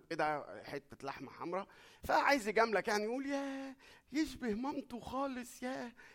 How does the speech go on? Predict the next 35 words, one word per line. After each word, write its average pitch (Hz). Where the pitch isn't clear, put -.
يشبه 214
باباه 226
خالص، 233
يا". 226
فإحنا، 262
وده 214
طبيعي، 262
آه، 233
كل 240
عيل 202
بياخد، 196
آه، 151
اسمها 226
إيه 202
يعني، 170
ملامح 220
كده، 202
زي 196
ما 196
تقول -
ملامح 202
من 214
أبوه، 175
من 143
أمه، 170
من 156
أبوه 175
وأمه، 180
من 143
خاله، 175
من 143
سته، 165
من 139
تته، -
من 135